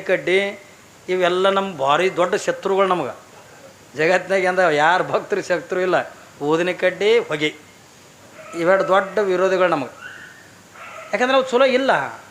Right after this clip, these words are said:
ಎಲ್ಲ ಕೆಮಿಕಲ್ ಹಾಕಿ ಇದು ಮಾಡ್ಲಕತ್ತಾರ. ಅವಾಗಿನ ಹೆಂಗೆ ಅಂದ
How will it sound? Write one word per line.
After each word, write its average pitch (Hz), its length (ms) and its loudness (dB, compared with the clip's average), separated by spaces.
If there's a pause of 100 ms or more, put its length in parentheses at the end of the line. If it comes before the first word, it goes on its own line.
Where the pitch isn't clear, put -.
(400)
ಎಲ್ಲ 226 180 2
ಕೆಮಿಕಲ್ 220 440 0
ಹಾಕಿ 220 220 2
ಇದು 240 100 2
ಮಾಡ್ಲಕತ್ತಾರ. 226 540 2 (560)
ಅವಾಗಿನ 214 320 2
ಹೆಂಗೆ 208 140 2
ಅಂದ 202 140 0